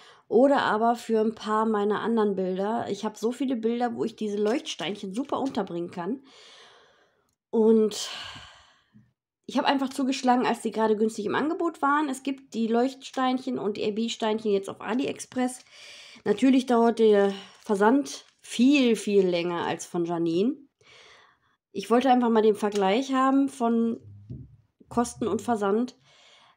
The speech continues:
Wenn man's schneller möchte und ist eigentlich vom Preis her dasselbe, kann man so sagen. Ja,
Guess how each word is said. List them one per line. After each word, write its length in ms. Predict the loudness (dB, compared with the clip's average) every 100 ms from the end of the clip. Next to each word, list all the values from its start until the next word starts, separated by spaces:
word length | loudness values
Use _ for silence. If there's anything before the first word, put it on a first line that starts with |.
| _
Wenn 260 | -2 2 4
man's 580 | 4 2 -2 -10 -16 _ _
schneller 440 | -8 -2 2 2
möchte 640 | 2 0 -2 -4 -2 -2 -4
und 580 | -4 -2 -2 -4 -12 _ _ _ _ _ _ _ _ _ _ _ _ _ -18
ist 160 | -10
eigentlich 360 | -2 -2 -2 -8
vom 180 | -8 -6
Preis 320 | 0 0 2
her 100 | 0
dasselbe, 680 | 0 -2 0 0 -2 -6 -10 _ _ _ _ _ _ _ _ _ _ _ _
kann 140 | -12
man 120 | -10
so 100 | -8
sagen. 440 | -8 -10 -8 -10 -12 _ _ _ -20 -20 -20 -20 _ _ _ _
Ja, 360 | -10 -8 -10